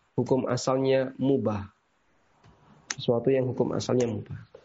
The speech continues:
Sehingga dari af'al mukallaf ini bisa kita turunkan lima hukum syariat. Wajib, sunnah, haram, makruh,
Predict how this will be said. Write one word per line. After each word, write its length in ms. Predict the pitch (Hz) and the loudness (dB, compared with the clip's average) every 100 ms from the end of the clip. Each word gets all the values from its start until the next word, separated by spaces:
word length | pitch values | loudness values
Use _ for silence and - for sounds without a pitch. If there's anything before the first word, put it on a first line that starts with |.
| _ _ _ _ _ _ _ _ _ - - - _ | _ _ _ _ _ _ _ _ _ -20 -20 -20 _
Sehingga 320 | - 135 135 170 | -4 2 4 4
dari 240 | 156 156 | 2 2
af'al 320 | - 139 156 | 0 0 2
mukallaf 400 | 147 143 139 143 | 2 2 2 2
ini 160 | 165 165 | 2 2
bisa 160 | 143 | 0
kita 240 | 139 139 131 | 0 0 0
turunkan 560 | 135 127 123 165 214 214 _ _ _ - | 2 2 2 0 -2 -6 _ _ _ -2
lima 720 | 131 143 143 147 165 180 165 | 2 2 2 2 0 -2 -4
hukum 640 | 143 135 - - 214 - - - - _ _ _ _ _ | -2 -2 -2 0 0 -2 -8 -12 -18 _ _ _ _ _
syariat. 480 | - 117 107 101 98 - _ _ _ _ - | -6 -4 -4 -6 -10 -16 _ _ _ _ -4
Wajib, 560 | 113 110 151 185 - - - _ _ _ - | -2 0 2 0 0 -10 -16 _ _ _ -6
sunnah, 640 | - 151 151 170 185 - - _ _ | 0 4 4 2 -2 -8 -18 _ _
haram, 640 | - 135 147 165 170 175 - _ _ _ _ _ | -2 0 0 0 -2 -6 -12 _ _ _ _ _
makruh, 720 | 120 123 143 - 160 175 170 | 0 2 0 0 0 0 -4